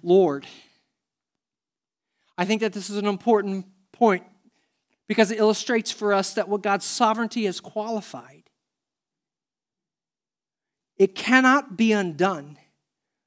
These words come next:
by the limitations of human understanding. Just because you don't have the capacity to imagine that God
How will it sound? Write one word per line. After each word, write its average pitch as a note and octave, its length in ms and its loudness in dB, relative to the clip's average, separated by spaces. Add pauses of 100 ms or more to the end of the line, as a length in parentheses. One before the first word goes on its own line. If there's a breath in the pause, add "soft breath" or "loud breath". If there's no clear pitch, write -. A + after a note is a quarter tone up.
(400)
by G3 140 4
the G3 120 2
limitations G#3 1000 -4
of - 240 -14
human F3+ 580 -6
understanding. D#3 760 -8 (720)
Just E4 300 2
because A#3 380 0
you D4 180 8
don't D4 160 4
have C4 240 0
the B3+ 80 -2
capacity A#3 800 -2
to A#3+ 180 2
imagine G#3+ 600 2
that F3 260 -4
God C4+ 400 6